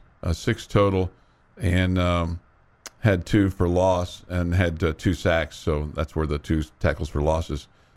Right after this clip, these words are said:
uh, come in to, uh, to play. So, you know, there's, there's good <clears throat> individual performances. Obviously, you need to, to put that together for, um, you know, for the full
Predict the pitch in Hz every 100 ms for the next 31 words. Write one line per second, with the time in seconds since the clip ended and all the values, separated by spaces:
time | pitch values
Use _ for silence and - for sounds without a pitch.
0 | - 82 82 76 73 76 - 73 78 76
1 | - _ _ - - - 73 69 65 50
2 | - 78 - 73 71 - 92 87 - -
3 | - _ _ - 101 98 110 113 - -
4 | 113 107 147 151 151 - 196 185 131 127
5 | 123 127 117 98 98 95 98 101 98 95
6 | 92 90 87 85 82 80 - - - -
7 | - - 95 - 87 82 82 85 87 85
8 | 82 80 78 76 76 - _ _ - _
9 | - 87 80 - 78 - 85 80 78